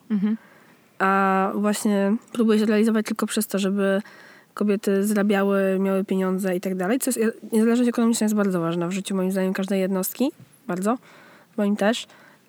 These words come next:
Speaker 2: ale dalej żyjemy jednak w kraju, gdzie kobiety wykonują bezpłatną pracę domową.
Speaker 1: Mhm.
Speaker 2: W sensie mam na myśli pranie, zmywanie, gotowanie,
Speaker 1: No
Speaker 2: mycie
Speaker 1: tak,
Speaker 2: podłóg,
Speaker 1: plus
Speaker 2: co tam sobie
Speaker 1: etat.
Speaker 2: chcecie. Plus pracę, plus wychowanie dzieci,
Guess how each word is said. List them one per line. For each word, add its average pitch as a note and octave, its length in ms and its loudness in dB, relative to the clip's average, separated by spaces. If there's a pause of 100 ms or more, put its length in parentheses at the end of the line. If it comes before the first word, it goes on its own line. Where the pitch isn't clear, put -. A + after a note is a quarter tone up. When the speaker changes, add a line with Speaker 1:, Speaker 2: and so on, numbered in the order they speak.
Speaker 2:
ale F#3+ 680 2 (220)
dalej G3+ 240 2
żyjemy G3+ 320 2
jednak F#3+ 240 0
w - 60 -18
kraju, G#3 300 0
gdzie G3+ 520 0 (340)
kobiety G#3+ 340 0
wykonują F#3+ 500 0
bezpłatną F#3+ 480 -2
pracę F#3+ 240 -6
domową. F3 440 0 (320)
Speaker 1:
Mhm. G#3 400 0 (140)
Speaker 2:
W - 60 -12
sensie G#3 260 -2
mam G3 160 2
na F#3+ 60 2
myśli G3+ 260 -2
pranie, F#3 260 0
zmywanie, F3+ 380 0
gotowanie, E3 680 -4 (240)
Speaker 1:
No A3 180 0
Speaker 2:
mycie F#3+ 120 0
Speaker 1:
tak, F3+ 160 0
Speaker 2:
podłóg, F#3+ 300 -2
Speaker 1:
plus A3 180 0
Speaker 2:
co F#3+ 60 -2
tam F3 100 0
sobie F3 140 -2
Speaker 1:
etat. E3 120 -4
Speaker 2:
chcecie. A3+ 360 -4 (540)
Plus B3+ 200 -2
pracę, A#3+ 480 0
plus A3+ 440 -2
wychowanie G#3+ 440 0
dzieci, G#3 340 -2